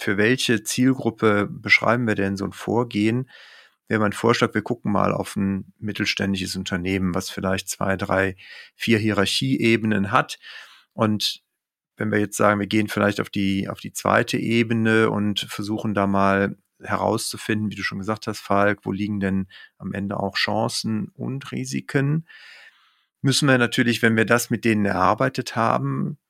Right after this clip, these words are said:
das wäre jetzt zumindest so mein Ansatz, schon mit denen zu versuchen, was vorzubereiten, wo am Ende natürlich auch das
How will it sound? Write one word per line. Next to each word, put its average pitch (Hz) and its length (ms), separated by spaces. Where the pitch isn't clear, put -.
das - 180
wäre 107 80
jetzt - 160
zumindest 98 340
so 107 80
mein 95 320
Ansatz, 113 480
schon 110 220
mit 107 160
denen 110 340
zu - 140
versuchen, 107 640
was - 300
vorzubereiten, 110 920
wo 104 140
am 98 100
Ende 107 320
natürlich 113 540
auch 107 240
das - 340